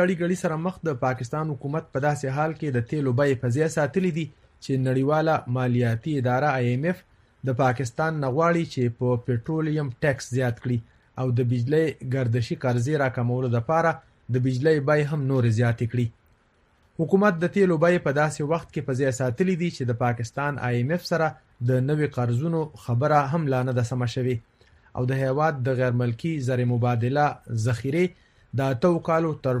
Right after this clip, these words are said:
ټولو لاندې کچې ته راغورځېدلې دي. اخوا په افغانستان کې د خبریالانو د مرکز د معلوماتو له مخې په کال دوه زره دوهویشتم کې د تیر کال په نسبت په مطبوعاتو کې کارکوونکو باندې د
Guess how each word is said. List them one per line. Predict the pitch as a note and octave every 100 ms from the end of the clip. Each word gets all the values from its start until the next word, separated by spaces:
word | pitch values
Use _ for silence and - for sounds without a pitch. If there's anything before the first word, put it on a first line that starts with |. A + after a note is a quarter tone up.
| A#2
ټولو | E3+ D3+ C3+
لاندې | C3+ B2+ A#2+ -
کچې | C#3+ B2+
ته | B2 B2
راغورځېدلې | A#2 A2+ B2 A#2 B2+ B2
دي. | A#2+ - _ F3
اخوا | F3 F#3+ F3+
په | F3+ E3+
افغانستان | D#3+ D#3+ D#3 G3+ G#3 G3+
کې | E3
د | D#3+
خبریالانو | D3 C#3+ D3 E3 F3+ D3
د | C#3
مرکز | C3 A#2+ E3+ D3+
د | C3+
معلوماتو | C3+ C3+ C#3+ D3+ D3 C3
له | C3
مخې | F3 - F3 C#3
په | A#2+
کال | C#3 B2
دوه | B2+ D#3
زره | D3 D3 A#2 A#2
دوهویشتم | A2+ B2+ B2+ - F#3+ F#3
کې | E3+ C3
د | A#2+
تیر | D#3+ D#3+ D3+
کال | C#3+ C3+ A#2+
په |
نسبت | B2 A#2 C#3 F3 - _
په | C#3 C#3
مطبوعاتو | C#3 C3+ D#3 F3+ F3+ F3
کې | F3+ E3+ - -
کارکوونکو | C#3+ A#2+ C#3 E3+ F3 D#3
باندې | D#3 D#3 D3
د | A#2